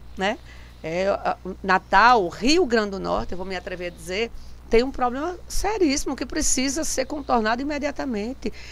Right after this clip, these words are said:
É um estado que o governo atrapalha a prefeitura, e não é só aqui, é onde é desafeto, né? Não faz, é, é, nada pra unir. Você vê, até hoje a gente, eu estou a primeira pessoa que cobrou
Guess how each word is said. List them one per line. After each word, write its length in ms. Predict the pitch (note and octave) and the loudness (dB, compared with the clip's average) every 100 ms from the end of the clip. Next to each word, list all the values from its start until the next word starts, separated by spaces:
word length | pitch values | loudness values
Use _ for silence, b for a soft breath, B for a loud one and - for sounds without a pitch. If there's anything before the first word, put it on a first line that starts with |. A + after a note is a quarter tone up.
| B | B
É 140 | - A#3+ | 0 0
um 80 | C4+ | 0
estado 420 | - A#3+ B3+ B3+ | 0 4 2 2
que 240 | - G3+ B B B - | -2 -2 B B B -10
o 140 | G#4+ A3 | -6 4
governo 580 | A#3 G3+ C#4 D#4 E4 F4 - - - - | 4 6 4 4 0 -6 -16 -18 -4 2
atrapalha 580 | G#3+ A#3 A3 A3 A3+ | 6 6 8 8 10
a 20 | A3 | 6
prefeitura, 580 | G#3 F#3 - C#4 E4 - - - - - - - - - - | 4 0 0 0 0 -2 -10 -14 -16 -18 -18 -18 -20 -14 0
e 100 | B3 | 2
não 120 | B3+ | 4
é 60 | A#3 | 2
só 180 | - | 4
aqui, 380 | G3 F#3 C#4+ F#4+ - | 4 4 -2 -4 0
é 120 | G#3+ A3 | 4 4
onde 200 | A3 G#3 | 6 2
é 60 | |
desafeto, 640 | F3+ F3 F3 - A#3+ - - - - - - - | 6 6 6 4 0 0 -12 -16 -18 -20 -20 -8
né? 220 | F#3 G#3 A#3 b b | -2 -2 -2 b b
Não 160 | B3 C#4 | -4 0
faz, 340 | - C4 - - - - | 8 8 8 2 -4 2
é, 140 | A3 G#3+ | 2 6
é, 240 | G#3+ G#3 | 8 8
nada 640 | G#3 A#3 C4 E4+ G#3+ F3+ E3 - - - - | 4 2 4 4 2 0 0 -4 -20 -20 -2
pra 300 | G#3+ G#3 F#3+ - | 4 6 6 2
unir. 400 | G#3 G3 A#3+ F#4 | -2 -2 -4 0
Você 140 | C4 | 2
vê, 140 | A3 - B B | 2 0 B B
até 320 | - A3 D#4+ G4 | 0 2 2 4
hoje 200 | C4 B3 | 2 2
a 20 | |
gente, 240 | C4 B3 | -2 0
eu 100 | A3+ | 0
estou 540 | A#3 - - A#3 G3+ - | -2 -4 2 4 4 2
a 100 | - | -2
primeira 600 | G#3+ A#3+ A3+ A#3+ D4+ E4 | 2 2 2 6 8 6
pessoa 440 | D#4+ C4+ - A3 G#3 | 6 2 2 0 -2
que 120 | A3+ | -4
cobrou 560 | - A3 F3 F#3+ F#3 | -2 -4 0 0 0